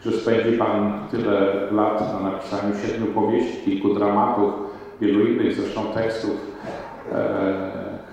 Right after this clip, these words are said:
chciałem wrócić do tego czasu, jak miał pan dwadzieścia parę lat, uczył się pan literatury w szkole, a potem na studiach na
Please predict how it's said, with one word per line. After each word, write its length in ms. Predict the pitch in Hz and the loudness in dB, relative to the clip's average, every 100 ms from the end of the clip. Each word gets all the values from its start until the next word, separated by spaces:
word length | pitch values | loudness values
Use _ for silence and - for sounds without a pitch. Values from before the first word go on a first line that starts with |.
| - - - - | -18 -20 -20 -12
chciałem 240 | - - | -8 -4
wrócić 440 | 120 117 117 117 - | -2 0 0 -2 -2
do 60 | |
tego 180 | 117 120 | 0 2
czasu, 260 | 113 113 113 | 2 2 2
jak 100 | 120 | 2
miał 100 | 113 | 2
pan 180 | 113 110 | 2 2
dwadzieścia 460 | 107 107 117 120 110 | 2 2 2 2 0
parę 320 | 110 107 101 | 2 4 6
lat, 380 | 98 - - - 107 | 6 4 0 -2 -2
uczył 180 | - - | 0 0
się 120 | 104 | 2
pan 280 | 98 95 95 | 2 2 2
literatury 580 | 98 101 98 101 101 - - - - - - - - - - - - - | 4 2 2 4 2 2 -2 -6 -12 -12 -16 -16 -20 -20 -20 -20 -20 -20
w 80 | - | -18
szkole, 380 | - 87 87 - - - - - | -8 -4 -2 -2 -4 -8 -12 -6
a 80 | - | -2
potem 320 | 101 98 98 95 - - - - - - - - - - | 0 0 0 -2 -4 -10 -14 -20 -20 -20 -20 -20 -20 -8
na 180 | 107 98 | -6 -6
studiach 480 | - 104 101 98 95 98 - | -4 -4 0 0 -2 -4 -6
na 80 | 101 | -6